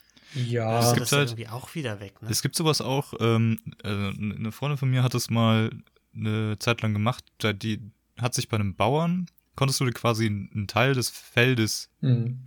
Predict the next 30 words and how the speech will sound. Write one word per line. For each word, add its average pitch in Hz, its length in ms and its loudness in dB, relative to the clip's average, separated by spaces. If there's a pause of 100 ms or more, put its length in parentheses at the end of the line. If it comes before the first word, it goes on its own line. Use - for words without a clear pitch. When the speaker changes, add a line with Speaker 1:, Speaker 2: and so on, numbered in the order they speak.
Speaker 2:
an 110 220 6
Ernte 107 480 2 (880)
mieten 127 500 2 (520)
oder 104 160 0
kaufen. 147 480 2 (480)
Und 110 260 -2
eben, 120 200 0
der 120 100 8
hat 131 80 4
dann, 139 180 2
der 220 120 8
hat 214 80 2
halt 117 120 6
alles - 220 4
gemacht, 117 320 0
ne, 151 80 0
ganz 123 180 -2
normal, 127 300 2
der 127 80 0
hat 113 60 0
es - 80 -8
geerntet 147 300 2
und 139 80 -6
so 127 80 -4
weiter. 135 160 2
Und 110 80 0
du 131 100 2
hast 143 120 0
dann 135 120 2
quasi 113 300 2